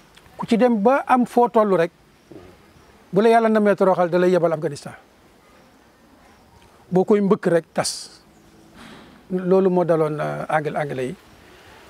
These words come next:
Moo dalaat Union soviétique bi, maanaam union la woon, union. Tey la ñu wax Russie. Waaye démb, yéen booba xam naa ne ay gune ngeen, booba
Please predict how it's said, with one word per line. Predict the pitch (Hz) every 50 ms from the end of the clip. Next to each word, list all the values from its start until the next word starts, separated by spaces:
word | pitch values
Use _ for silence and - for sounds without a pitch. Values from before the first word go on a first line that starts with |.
| - - -
Moo | 185 175 185 196 202
dalaat | 175 190 185 185 180 175 - - -
Union | 196 196 196 190
soviétique | 170 - 185 151 170 170 - 175 143 139
bi, | 135 151 165 175 185 -
maanaam | - 165 160 170 175 185 254 -
union | 202 202 208 202 196 180
la | 160 143 139
woon, | 127 127 - - -
union. | 185 180 165 143 131 - - - - - -
Tey | - 165 165
la | 175 165
ñu | 175 175
wax | 190 208 202
Russie. | 170 - - 196 - - - - - - 107 95 98 - - - -
Waaye | - 147 156 160
démb, | 147 190 202 175 160 185
yéen | 269 190 160 160 160
booba | 160 165 156 170
xam | - 185 180
naa | 170 160 175
ne | 170
ay | 190 180 170
gune | 160 170 170 165
ngeen, | 151 147 151 180 202
booba | 170 160 156 170